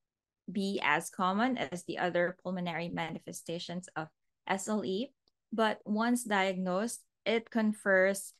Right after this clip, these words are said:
significant morbidity and mortality. So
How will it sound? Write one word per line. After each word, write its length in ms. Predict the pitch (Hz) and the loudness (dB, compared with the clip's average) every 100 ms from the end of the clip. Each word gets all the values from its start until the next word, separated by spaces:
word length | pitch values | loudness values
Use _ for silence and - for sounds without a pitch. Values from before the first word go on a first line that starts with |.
| _ | _
significant 720 | - 202 190 196 214 226 226 214 | -6 -2 0 -2 -2 0 0 2
morbidity 800 | 208 185 185 180 180 180 175 - | 0 2 2 2 0 0 -2 -2
and 220 | 175 170 | -2 -2
mortality. 840 | 175 165 170 165 160 160 160 143 143 _ _ _ _ - | -2 -4 -6 -4 -4 -4 -8 -12 -14 _ _ _ _ -2
So 320 | 196 190 | 0 0